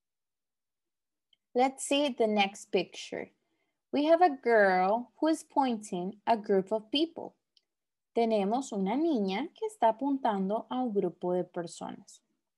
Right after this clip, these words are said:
Which one will be the correct pronoun? ¿Cuál sería el pronombre correcto? We or they? We or they?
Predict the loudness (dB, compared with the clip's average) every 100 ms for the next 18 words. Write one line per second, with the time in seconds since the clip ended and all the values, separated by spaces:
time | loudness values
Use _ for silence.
0 | _ _ _ _ 2 2 0 -6 -4 0
1 | 0 0 -2 0 0 -2 -2 0 0 -4
2 | -20 _ -2 0 0 -4 -8 -18 _ _
3 | _ _ _ _ _ 4 6 6 4 0
4 | 2 2 2 0 0 0 -2 -4 0 2
5 | 2 0 -8 -12 -12 _ _ _ _ _
6 | _ _ _ _ 0 4 4 2 -2 -4
7 | _ _ _ 0 2 0 -4 4 6 4
8 | 0 -14 _ _ _ _ _ _ _ _
9 | _ _ _ _ _ _ -4 -2 2 2
10 | 2 0 -2 -4 -10 _ _ -4 0 2
11 | 0 -4 _ 6 6 0